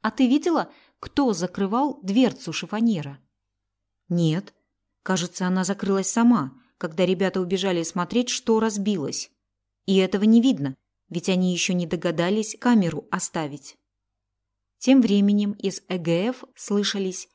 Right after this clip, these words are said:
нечленораздельные, но достаточно устрашающие звуки, похожие на визг и скрежет. Похоже, слухи были правдивы. Снова вмешалась Ирина. Несчастный парень был одержим,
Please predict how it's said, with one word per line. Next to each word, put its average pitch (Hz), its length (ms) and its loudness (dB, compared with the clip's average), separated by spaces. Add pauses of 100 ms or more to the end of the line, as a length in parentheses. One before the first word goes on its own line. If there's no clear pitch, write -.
(140)
нечленораздельные, 202 1300 2
но 214 400 2
достаточно 214 840 -6
устрашающие 160 1080 -6
звуки, 233 560 -4 (280)
похожие 165 760 -4
на 160 220 -6
визг 240 480 -2 (180)
и 202 100 -6
скрежет. 160 720 -8 (680)
Похоже, 185 400 -4
слухи 226 340 -2
были 196 240 2
правдивы. 202 600 0 (720)
Снова 226 420 2
вмешалась 185 640 -4
Ирина. 175 520 -4 (640)
Несчастный 190 640 2
парень 196 380 2
был 190 260 0
одержим, 175 680 0